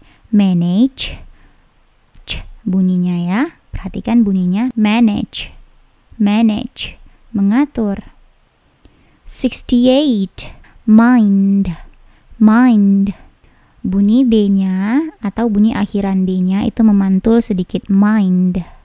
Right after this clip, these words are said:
Berkeberatan atau keberatan.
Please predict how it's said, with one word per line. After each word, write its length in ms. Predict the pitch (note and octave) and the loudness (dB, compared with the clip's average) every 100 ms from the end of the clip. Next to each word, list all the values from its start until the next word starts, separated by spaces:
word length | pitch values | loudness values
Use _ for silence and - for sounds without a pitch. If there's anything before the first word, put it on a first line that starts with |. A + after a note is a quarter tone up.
| _ _ _ _ _ _ - | _ _ _ _ _ _ -8
Berkeberatan 880 | F#3+ B3 B3 F#3+ F3+ F3 - G#3+ A3+ | -2 -2 -2 -4 -4 -8 -6 -4 -4
atau 400 | G3 G#3+ A#3 F4+ _ _ _ _ _ _ _ _ - | -4 -4 -4 -4 _ _ _ _ _ _ _ _ -12
keberatan. 1040 | F3+ F3+ F3 F3 F#3+ F#3 F3+ F3 E3 | -8 -6 -8 -10 -8 -6 -6 -8 -12